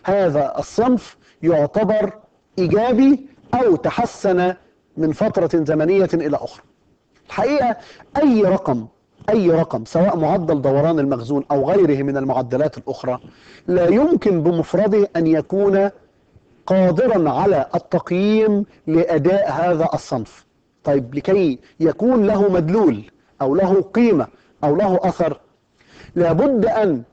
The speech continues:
يقارن معدل دوران المخزون لهذا الصنف بشيء آخر. يبقى إذا أردنا أن نقيم معدل الدوران للصنف بشكل سليم،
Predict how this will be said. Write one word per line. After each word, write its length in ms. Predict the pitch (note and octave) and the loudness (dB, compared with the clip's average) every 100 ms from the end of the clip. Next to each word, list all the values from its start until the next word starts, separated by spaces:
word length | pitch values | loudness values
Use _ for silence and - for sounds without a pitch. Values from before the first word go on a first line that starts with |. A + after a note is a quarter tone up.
| _ | _
يقارن 1000 | F3 F#3 G3+ G#3+ F#3+ E3 E3 D#3 C#3+ B2 - - | -4 -2 0 2 2 2 2 0 0 -4 -10 -10
معدل 720 | D3+ D3+ E3+ F3 C3+ C#3 B2+ | -4 -2 0 -2 -2 -2 0
دوران 540 | C3+ C#3 C#3 E3+ E3 C#3+ | 0 2 2 2 2 0
المخزون 720 | C#3 C#3+ B2 B2+ E3 B2 G#2 _ _ _ _ | 0 -2 -4 -2 0 0 -4 _ _ _ _
لهذا 520 | C#3 C3+ F#3+ A3 G3 | -4 -2 0 0 0
الصنف 720 | F#3+ - - C#4+ G4+ B3+ - _ _ - | -2 -4 -2 2 2 0 -10 _ _ -10
بشيء 400 | C3+ D3+ F#3+ G3 - | -6 -2 -2 -2 0
آخر. 320 | D#3 - A#2+ - - - - - - _ - | -2 -2 -8 -14 -20 -20 -20 -20 -20 _ -12
يبقى 220 | B2+ C3 | -6 -4
إذا 120 | C#3 | -2
أردنا 480 | D3 D#3+ F#3 D#3 C#3+ | 0 0 0 0 -2
أن 60 | D3 | -2
نقيم 560 | D3 G3 G3+ G3+ G3+ - _ _ _ _ _ _ | -2 0 0 2 0 -2 _ _ _ _ _ _
معدل 480 | C#3 C3+ G3+ E3+ F3+ | -4 -2 0 0 2
الدوران 600 | E3 E3+ E3+ E3+ D#3 C3 | 2 2 2 2 2 0
للصنف 560 | C#3 - F3+ C#3 - C3 | -2 -2 -2 -2 -4 -8
بشكل 500 | A#2 - - E3 D#3 | -4 -4 0 -2 0
سليم، 460 | D#3+ G#3 B3+ A#3+ | 2 2 2 0